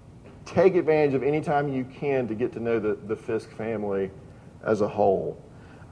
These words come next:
I know you don't believe me when I say this, but you have more free time now than you ever will.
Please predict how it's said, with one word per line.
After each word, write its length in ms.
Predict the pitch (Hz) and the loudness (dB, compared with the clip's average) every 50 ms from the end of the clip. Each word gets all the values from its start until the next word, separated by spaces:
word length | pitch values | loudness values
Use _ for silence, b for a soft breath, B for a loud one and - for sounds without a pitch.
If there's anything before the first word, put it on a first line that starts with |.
| - | 4
I 80 | 127 135 | 6 6
know 180 | 147 156 180 214 | 10 10 10 10
you 160 | 247 254 247 | 10 10 10
don't 180 | 240 233 214 | 10 10 12
believe 280 | 185 180 170 190 196 202 | 12 12 12 12 12 12
me 80 | 196 190 | 12 10
when 100 | 180 175 | 10 12
I 120 | 175 165 | 10 10
say 280 | - - 190 185 196 196 | 10 8 8 8 10 10
this, 260 | 202 202 190 - - | 10 8 8 6 2
but 220 | - 151 160 151 165 | 2 4 4 4 6
you 140 | 170 180 | 6 6
have 220 | 180 170 170 165 156 | 10 10 10 10 8
more 220 | 170 180 190 175 | 8 6 6 6
free 340 | 156 - - - 190 202 214 | 6 2 4 6 6 6 6
time 320 | 185 - 185 180 175 165 | 4 4 4 6 6 6
now 200 | 160 160 156 156 | 4 4 4 6
than 220 | 156 147 139 135 135 | 4 4 4 4 4
you 140 | 135 135 - | 4 6 8
ever 340 | 131 143 143 139 143 139 | 8 8 8 8 6 6
will. 540 | 131 127 131 127 117 98 90 85 - - - | 6 8 8 6 6 6 4 2 -2 -6 -10